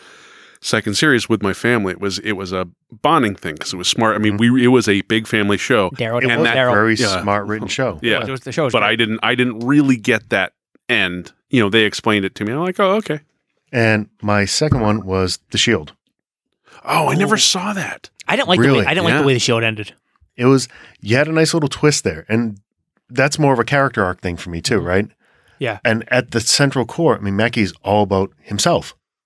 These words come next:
Speaker 2: And right down to the very finish, when it comes down to, I don't wanna ruin anything for
Speaker 1: Yeah.
Speaker 2: Sean 'cause
Speaker 1: Yep.
Speaker 2: it is certainly worth going
Speaker 3: Oh, it's a
Speaker 2: back and
Speaker 3: great,
Speaker 2: binging.
Speaker 3: it was a great show.
Speaker 2: It's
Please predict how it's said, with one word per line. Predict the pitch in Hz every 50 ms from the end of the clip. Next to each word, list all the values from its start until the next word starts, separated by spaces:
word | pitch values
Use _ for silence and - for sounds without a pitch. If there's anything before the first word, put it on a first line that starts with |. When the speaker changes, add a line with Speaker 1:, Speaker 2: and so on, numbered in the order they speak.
| _ _ _ _ _ _ _ _ _ -
Speaker 2:
And | 120 110 107 104 104
right | 110 123 127 127
down | 131 120 117 117 117 107
to | - 101
the | 98
very | 98 101 101 92
finish, | 90 - 127 110 92 80 - - - _ _ _ _ _ _ _ _ _ -
when | 101 101 95
it | 95 -
comes | - 113 104 98 95
down | 107 104 101
to, | 107 101
I | 110
don't | 120 113 110
wanna | 107 101 98
ruin | 98 104 104 98
anything | 98 95 95 92 90 82
for | 165
Speaker 1:
Yeah. | 139 113
Speaker 2:
Sean | 101 107 113
'cause | - 107 95 -
Speaker 1:
Yep. | - 113 107 - _ _ _ -
Speaker 2:
it | - 113 104
is | 101 -
certainly | - - 123 120 107 123 110 107 98
worth | 87 87 92 98 101 - -
going | - 101 101
Speaker 3:
Oh, | 185
it's | 160 101
a | 98
Speaker 2:
back | 101 -
and | -
Speaker 3:
great, | 185 185 - 101 95
Speaker 2:
binging. | 107 110 185 208
Speaker 3:
it | 196
was | 156 156 147
a | 143
great | 147 160 139 113 110
show. | - 147 127 117 107 - _ _ -
Speaker 2:
It's | - 101 92 -